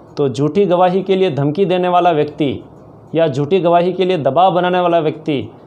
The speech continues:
उसी प्रकार दंडित किया जाएगा, जिस तरह से निर्दोष व्यक्ति को सज़ा हुई थी। अर्थात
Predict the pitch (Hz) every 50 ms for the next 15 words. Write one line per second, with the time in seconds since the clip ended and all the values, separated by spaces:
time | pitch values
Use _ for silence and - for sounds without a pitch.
0 | - - - - - 147 147 - 233 - 202 190 - 190 190 185 165 160 170 175
1 | 180 185 185 - 185 175 165 170 165 165 160 156 147 120 110 - - - - -
2 | 120 113 156 175 175 - 175 165 180 175 180 180 165 151 147 139 170 196 190 -
3 | 170 170 170 170 180 156 175 160 160 151 147 160 151 147 151 143 147 - 135 120
4 | - - - - - - - 143 143 143 185 196 214 196 -